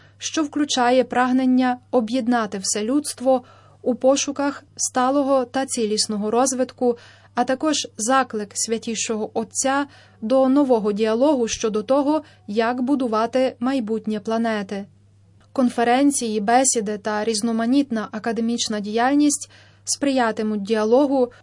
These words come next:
щодо деяких основних напрямків енцикліки Лаудато Сі, таких як особиста гідність,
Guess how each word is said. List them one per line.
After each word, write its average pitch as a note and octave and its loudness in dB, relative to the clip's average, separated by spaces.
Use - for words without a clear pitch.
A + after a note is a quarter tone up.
щодо C#4+ -2
деяких A#3+ 0
основних A#3+ 0
напрямків B3+ -2
енцикліки C4+ -2
Лаудато G#3+ -2
Сі, C#4+ 0
таких C#4+ -2
як A#3 -2
особиста A3 -2
гідність, B3+ -2